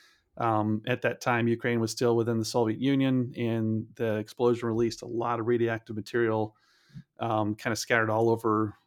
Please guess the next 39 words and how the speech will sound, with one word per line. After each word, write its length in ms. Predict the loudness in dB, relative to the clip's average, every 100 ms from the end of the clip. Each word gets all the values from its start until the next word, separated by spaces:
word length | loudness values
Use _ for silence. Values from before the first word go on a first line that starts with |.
| _
all 160 | 0 2
over 120 | 2
Europe. 460 | 0 2 4 2 -2
But, 320 | -4 -2 -2 _ _ _ _ _ _
um, 460 | -6 -2 0 -2 -4
seven 300 | 2 2 2
thousand 300 | 2 0 0
people 260 | -2 -4 -4
died 320 | -2 0 0
immediately. 400 | 2 2 2 0
I 40 |
think 220 | -2 -4 0
there 100 | 0
were 100 | 2
a 60 |
lot 300 | 2 2 2
of 100 | 2
people, 540 | -2 -2 0 0 -2 -4
I 40 |
think 180 | -12 -12
five 320 | -4 -2 0
hundred 220 | -2 -4
thousand 340 | -2 -2 -2 -4
or 60 |
something 320 | -6 -8 -6 -6
like 160 | -4
that, 180 | -4 -4
that 100 | -2
I 20 | -2
saw 320 | 0 0 0
that 160 | -2 -6 -4
were, 380 | 0 0 0 -4 _ _ _ _ _
um, 380 | -4 0 0 0
affected 580 | -2 -4 0 0 0 -4
by 300 | -2 -2 0
it 160 | -2 -4
or 160 | -6 -8 _
by 380 | -4 -4 -2 -6 -10 -20 -10
the 320 | -6 -6